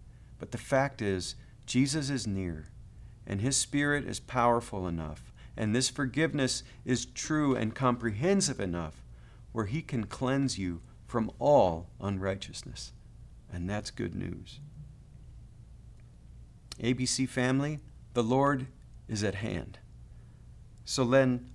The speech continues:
let's become prayerful and Spirit-led. Let's recognize that apart from Christ, we can do nothing. Let's abide in him and lean into him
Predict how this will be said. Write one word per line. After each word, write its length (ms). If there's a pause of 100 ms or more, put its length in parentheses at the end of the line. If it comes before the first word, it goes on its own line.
let's 240
become 320
prayerful 600 (280)
and 120
Spirit-led. 760 (360)
Let's 220
recognize 680
that 120
apart 340
from 160
Christ, 460
we 80
can 200
do 140
nothing. 460 (500)
Let's 220
abide 440
in 140
him 240
and 180
lean 280
into 300
him 340